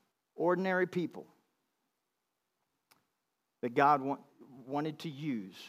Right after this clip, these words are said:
to do extraordinary things. I really believe this in my heart, that God wants to do that today through you and me.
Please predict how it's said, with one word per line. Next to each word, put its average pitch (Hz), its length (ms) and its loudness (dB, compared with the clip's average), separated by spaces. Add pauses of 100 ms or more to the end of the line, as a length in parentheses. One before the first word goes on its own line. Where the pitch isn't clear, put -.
(320)
to 123 80 -12
do 135 420 -4
extraordinary 127 720 -2
things. 110 500 -8 (460)
I 113 60 -2
really 139 220 2
believe 156 280 0
this 135 180 -2
in 139 60 -4
my 127 120 -2
heart, 101 280 -10 (580)
that 113 140 -6
God 123 240 0
wants 123 180 -6
to 123 80 -6
do 117 220 -6
that 113 220 -6
today 101 520 -8 (1300)
through 120 120 -4
you 117 240 -2
and 113 100 -2
me. 98 220 -8